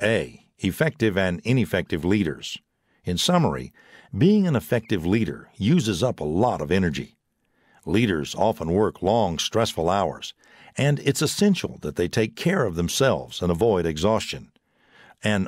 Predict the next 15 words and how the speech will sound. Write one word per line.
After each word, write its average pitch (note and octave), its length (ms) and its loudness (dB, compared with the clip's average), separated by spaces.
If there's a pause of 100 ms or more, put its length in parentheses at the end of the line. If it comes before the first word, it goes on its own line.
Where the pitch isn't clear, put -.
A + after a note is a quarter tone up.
(140)
unenergetic A2 1000 0
leader's F2+ 400 0
message - 580 -2
could F2+ 140 -2
be D#2+ 140 0
lost F2 420 0
or D#2 80 -2
misinterpreted. F2 800 -2 (1000)
Effective C3 520 0
leadership A#2 520 0
also A#2 380 2
requires E2 640 0
observation F2+ 800 0
of D#2+ 140 -2
individual A2 760 0